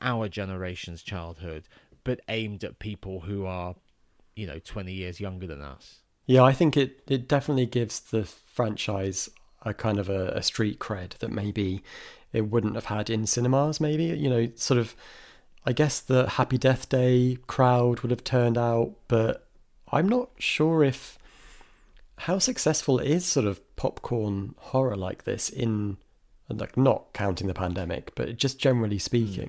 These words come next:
Speaker 1: Hmm.
Speaker 2: How successful is popcorn horror now? I don't know.
Speaker 1: Well, Blumhouse seems to do pretty well, but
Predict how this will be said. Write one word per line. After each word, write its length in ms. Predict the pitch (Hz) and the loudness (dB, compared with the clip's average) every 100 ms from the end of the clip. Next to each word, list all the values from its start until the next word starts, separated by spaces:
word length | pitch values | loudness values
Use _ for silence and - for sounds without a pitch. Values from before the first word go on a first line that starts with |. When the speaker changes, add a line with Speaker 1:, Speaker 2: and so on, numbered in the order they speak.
| - - | -10 -14
Speaker 1:
Hmm. 840 | - - - - - _ _ - | -20 -20 -20 -20 -20 _ _ -8
Speaker 2:
How 120 | - 131 | -2 0
successful 480 | - - 147 143 | 0 -2 0 2
is 80 | 156 | 0
popcorn 420 | - 202 - 117 | 0 -6 -2 -2
horror 240 | 98 101 90 | 0 -2 -2
now? 200 | 90 95 | -2 -4
I 60 | |
don't 200 | 101 139 | -2 -2
know. 340 | 139 147 98 90 - _ | 0 0 0 -4 -10 _
Speaker 1:
Well, 160 | 208 123 - | -6 -4 -2
Blumhouse 420 | 113 131 95 95 | -2 -2 -6 -8
seems 280 | 98 87 - | -10 -12 -10
to 160 | 92 - _ _ _ _ _ | -14 -14 _ _ _ _ _
do 280 | - 107 101 - | -6 -6 -6 -8
pretty 300 | - 120 113 | -6 -4 -4
well, 340 | 110 131 95 - - | -4 -4 -6 -8 -4
but 300 | 190 104 | -2 -2